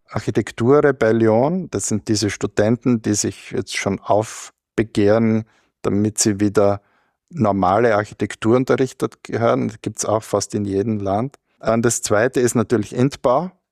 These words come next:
Wer da Interesse hat, in Österreich mitzuarbeiten, der soll sich gern bei mir melden. Und das Dritte, was sehr gut ist, es gibt immer wieder I M C L-Konferenzen, die heißen International Making Cities Livable.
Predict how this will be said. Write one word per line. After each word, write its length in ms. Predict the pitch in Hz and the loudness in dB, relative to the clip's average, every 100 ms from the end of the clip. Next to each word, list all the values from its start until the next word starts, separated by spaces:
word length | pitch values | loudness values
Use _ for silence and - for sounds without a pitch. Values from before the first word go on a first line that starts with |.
| _ | _
Wer 260 | 120 107 104 | -2 0 2
da 120 | 110 | 2
Interesse 580 | 107 113 104 113 - 110 | 0 0 2 2 2 2
hat, 240 | 113 - | 0 0
in 100 | 104 | -2
Österreich 480 | 104 110 - 104 - | -2 -2 0 -2 0
mitzuarbeiten, 720 | 110 - 110 107 107 104 104 | -4 -2 0 2 2 0 0
der 100 | 101 | -2
soll 160 | 98 101 | 0 -4
sich 220 | 101 - | -6 -6
gern 220 | 98 92 | -6 -4
bei 100 | 90 | -6
mir 220 | 95 123 | -2 0
melden. 520 | 151 139 139 143 139 117 _ _ | 2 2 0 -2 -6 -6 _ _
Und 200 | 135 120 | -2 0
das 220 | 127 - | 0 -2
Dritte, 580 | - 120 170 - 135 117 | 0 0 0 2 2 4
was 320 | 110 110 - | 2 0 -2
sehr 680 | - - 107 107 113 110 107 _ | -6 -4 2 4 4 4 2 _
gut 300 | - 123 139 | -4 -2 -2
ist, 280 | 135 127 131 | 0 0 2
es 180 | 123 - | -2 -4
gibt 260 | 123 - - | -8 -6 0
immer 240 | 127 113 | 0 2
wieder 360 | 110 110 117 117 _ _ _ _ - | 0 2 0 -2 _ _ _ _ -2
I 260 | 120 120 131 | 2 2 0
M 280 | - 120 120 | -2 0 0
C 240 | 117 - | -2 -4
L-Konferenzen, 1120 | 110 113 113 127 - 110 104 101 98 101 - 117 | -2 2 2 2 0 -4 0 0 0 -2 -2 -2
die 120 | 104 | 0
heißen 300 | 104 104 - | 0 -2 -4
International 920 | - 110 - 101 101 117 - 113 104 | -4 -2 0 2 2 0 -2 2 2
Making 600 | 101 98 104 - 107 104 | 2 2 0 -2 -4 -2
Cities 580 | 101 - 107 - 101 - | -2 -4 -4 -4 -4 -2
Livable. 580 | 98 120 113 - 98 | -2 2 0 2 0